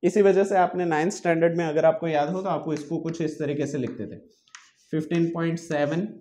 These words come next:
बार। अगर कोई दो डिजिट रिपीट हो रहे होते तो फिफ्टीन पॉइंट सेवन टू बार। क्यों? क्योंकि सेवेंटी टू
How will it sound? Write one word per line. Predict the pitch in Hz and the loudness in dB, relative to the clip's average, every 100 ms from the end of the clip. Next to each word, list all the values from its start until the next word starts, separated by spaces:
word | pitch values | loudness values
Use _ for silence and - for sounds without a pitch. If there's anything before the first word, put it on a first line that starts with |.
| _ - 113 | _ -16 -4
बार। | 117 95 - - _ _ _ _ | -2 -2 -6 -20 _ _ _ _
अगर | 165 180 208 | 2 4 6
कोई | 214 | 6
दो | 208 165 185 226 | 4 6 6 6
डिजिट | 190 214 220 220 | 4 2 2 2
रिपीट | 202 208 208 190 | 0 0 -2 0
हो | 185 | 0
रहे | 190 185 | 2 0
होते | 180 170 156 151 117 - - _ _ _ _ _ _ | 0 0 -2 -2 -6 -10 -20 _ _ _ _ _ _
तो | 156 | -10
फिफ्टीन | 151 156 160 190 196 | -4 -6 -4 -4 -4
पॉइंट | 190 175 175 185 | -6 -4 -2 -4
सेवन | - - 143 147 175 | -10 -4 -2 0 -2
टू | 170 175 185 220 - - - | -2 -2 -2 -4 -12 -18 -10
बार। | 127 127 101 - _ _ - | 2 2 2 -6 _ _ 2
क्यों? | 202 185 | 4 4
क्योंकि | 175 185 | 2 0
सेवेंटी | 202 165 160 185 185 202 | 4 6 6 2 0 -2
टू | 196 202 | 0 2